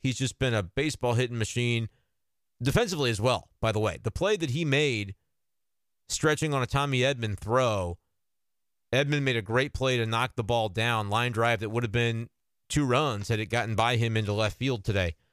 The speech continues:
And instead, he knocked it down, but had to rush the throw a little bit. Goldie said, "No problem." Throw drags him up the, up the right field line a little bit, and he just keeps his toe on the bag, adjusts so well, maneuvers that base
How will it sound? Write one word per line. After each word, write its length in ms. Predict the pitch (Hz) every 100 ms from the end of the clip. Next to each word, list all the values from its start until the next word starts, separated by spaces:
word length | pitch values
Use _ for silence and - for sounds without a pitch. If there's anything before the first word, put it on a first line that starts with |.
| _ _ _ _ 117
And 160 | 117
instead, 320 | 110 - 147
he 80 | 135
knocked 260 | 127 139 131
it 60 |
down, 360 | 113 131 131 131
but 140 | 113
had 200 | 107 131
to 40 | 120
rush 260 | 131 135
the 80 | 110
throw 200 | 151 196
a 40 | 185
little 160 | 170
bit. 180 | 175 175
Goldie 260 | 165 190 180
said, 200 | 180 165
"No 100 | 165
problem." 560 | 160 165 143 123 123 - _ _ _ _ _ _ _ _
Throw 160 | 151 151
drags 380 | 127 147 147 143
him 100 | 139
up 160 | 143
the, 160 | 135 131 - -
up 140 | 143 123
the 180 | 139 120 _ _ _ -
right 160 | 151 143
field 160 | 147
line 160 | 139 143
a 40 |
little 200 | 131 143
bit, 320 | 110 180 254 -
and 180 | 156 147
he 200 | 135 185
just 320 | 143 185 -
keeps 300 | - 226 165
his 140 | 170
toe 180 | - 196
on 100 | 190
the 80 | 170
bag, 360 | 147 160 175 147
adjusts 340 | 110 165 180
so 260 | - 180 180
well, 460 | 127 127 151 131
maneuvers 480 | 123 123 151 147 123
that 220 | 143 120
base 420 | 123 151 156 -